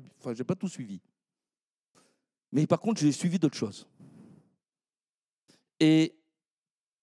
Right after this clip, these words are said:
besoin de veiller sur son cœur, sur les choses que nous écoutons, parce que lorsqu'on perd cette position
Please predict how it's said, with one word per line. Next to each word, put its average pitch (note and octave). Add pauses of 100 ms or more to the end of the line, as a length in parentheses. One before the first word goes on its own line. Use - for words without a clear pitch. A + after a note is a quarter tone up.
besoin C#3
de D#3+
veiller D3
sur -
son C3+
cœur, F#3+ (540)
sur -
les C3
choses G3+
que D#3+
nous C#3+
écoutons, C#3+ (1800)
parce D3+
que F#3+ (880)
lorsqu'on D#3+
perd -
cette -
position D#3+